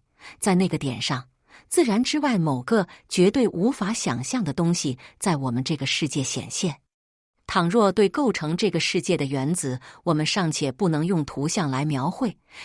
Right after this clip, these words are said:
对基督之死就更不能了。实际上，如果我们发现自己能完全明白这点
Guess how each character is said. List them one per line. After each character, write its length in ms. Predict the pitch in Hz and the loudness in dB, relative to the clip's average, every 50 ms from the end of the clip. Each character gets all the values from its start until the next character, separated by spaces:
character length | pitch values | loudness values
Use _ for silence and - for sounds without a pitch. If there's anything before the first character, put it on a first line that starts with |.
| - _ | -6 _
对 160 | 208 196 170 | 2 2 2
基 220 | - - 220 220 | 2 2 2 2
督 180 | 214 254 254 247 | 2 2 -4 -2
之 180 | - - 330 | 0 0 0
死 320 | 311 - - - 131 123 127 - _ _ _ | 0 0 -4 -4 -6 -6 -6 -8 _ _ _
就 160 | - - 180 | -2 0 0
更 240 | 151 - 294 294 220 | 0 2 2 2 2
不 120 | 165 - 151 | 2 0 -2
能 180 | 127 117 107 | -2 -2 -4
了。 240 | 113 117 123 - - _ _ _ _ _ _ _ _ _ _ _ _ | -4 -6 -6 -6 -10 _ _ _ _ _ _ _ _ _ _ _ _
实 200 | - - - 165 | -8 -2 -2 -2
际 140 | 143 - 170 | 0 -2 -4
上， 240 | 139 - 120 113 123 - _ _ _ - - - - | -2 -2 -6 -6 -8 -14 _ _ _ -20 -20 -20 -2
如 180 | - 247 294 294 | 2 2 2 4
果 120 | 294 294 | 4 2
我 140 | 285 214 151 | 4 4 2
们 140 | 147 156 165 | 2 0 0
发 180 | - 233 214 | -2 -2 -2
现 220 | 214 - 220 190 196 | 0 0 0 -2 0
自 180 | - - 247 | 0 -2 -4
己 160 | 185 - 147 | -2 -2 -2
能 220 | 127 135 143 175 196 | 0 0 0 -2 -2
完 240 | 180 156 147 180 240 | -2 -2 0 0 0
全 220 | 269 - 180 160 | 0 0 0 0
明 240 | 185 180 135 127 143 | 2 2 2 0 0
白 140 | 165 190 156 | -2 -2 -4
这 180 | - - 139 117 | -2 -4 -6 -6
点 280 | - 117 - - - | -6 -10 -10 -12 -16